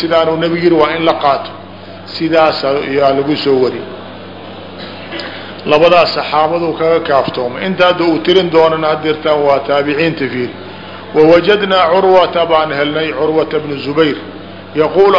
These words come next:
asoo dhahay, "حدثتني عائشة" yaa ii sheegtay, "أن رسول الله قضى أن الخراج بالضمان." Ana alkharaaja dheeftii bidamaani inay tahay, xalidaanaan soo sharxin. Fayuu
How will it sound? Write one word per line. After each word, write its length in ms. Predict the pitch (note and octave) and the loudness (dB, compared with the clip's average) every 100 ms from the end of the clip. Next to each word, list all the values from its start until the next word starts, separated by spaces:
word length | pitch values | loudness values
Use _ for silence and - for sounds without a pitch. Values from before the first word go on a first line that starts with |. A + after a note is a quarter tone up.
| F3 | 2
asoo 260 | D#3+ F3 F3+ | 2 2 2
dhahay, 260 | F3+ F3+ D#3+ | 2 2 2
"حدثتني 840 | D3 D#3 E3+ E3 G3 F3+ F3 E3 | 0 -2 0 0 0 -4 -2 0
عائشة" 640 | C#3+ D3+ E3 F#3 E3+ F3 D#3+ | 2 2 2 0 0 -2 -2
yaa 220 | D#3+ D3+ | 0 0
ii 160 | F#3 F#3 | 0 0
sheegtay, 440 | - E3+ B2 C3 A#2+ - - - - F3+ | 2 2 0 -6 -8 -12 -16 -18 -4 -2
"أن 100 | F#3 | 2
رسول 480 | E3+ D#3+ D3+ E3 D#3+ | 4 4 2 2 2
الله 440 | D#3+ E3 F3 D#3 D3+ | 2 4 4 4 0
قضى 280 | E3 E3 D#3 D#3+ D#3+ | -2 2 4 2 0
أن 160 | D#3 D#3+ | -6 -2
الخراج 640 | D#3+ - D3 D#3 E3 D#3 | -4 0 2 4 2 2
بالضمان." 760 | D#3+ D#3+ D3 D#3 D#3 D#3+ D#3+ D#3+ D#3 - - - - - - | -4 -6 -2 0 2 2 2 0 -8 -16 -18 -20 -20 -20 -10
Ana 220 | D3+ D#3 | -8 -4
alkharaaja 720 | D3+ - C#3+ D3 E3+ E3 C#3+ D3+ | -4 -4 -2 2 2 2 0 -2
dheeftii 480 | D3+ F3+ E3+ - | 0 -2 -2 -6
bidamaani 580 | D3 D3+ D3 D3 D#3+ D#3+ D3+ | -6 -2 0 2 2 0 -2
inay 140 | D#3+ | -6
tahay, 260 | D#3 C#3 B2 - | -2 -2 0 0
xalidaanaan 480 | D#3 D3+ D3+ C#3+ | 0 2 0 0
soo 160 | C3 C#3+ | -2 -2
sharxin. 420 | C3+ D3 A#2+ B2 G#2 - - - - - - | 0 0 -2 -8 -10 -16 -18 -18 -18 -18 0
Fayuu 300 | E3 F#3 F#3+ | 4 6 4